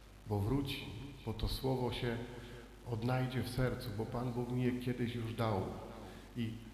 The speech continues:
zachęcam do tego, moi drodzy, żebyśmy sięgali po Pismo Święte każdego dnia, żeby nas to Słowo Boże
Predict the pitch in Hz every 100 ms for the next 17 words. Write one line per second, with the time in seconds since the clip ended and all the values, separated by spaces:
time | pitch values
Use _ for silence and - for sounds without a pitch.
0 | - 120 117 160 165 - 123 110 113 -
1 | 120 120 117 110 110 113 117 113 110 110
2 | 113 110 117 113 110 110 - - - -
3 | - - - 117 110 135 139 123 113 104
4 | - 110 104 104 107 101 104 104 95 98
5 | 98 95 95 95 95 104 104 110 107 -
6 | 107 - 120 123 117 113 113 110 113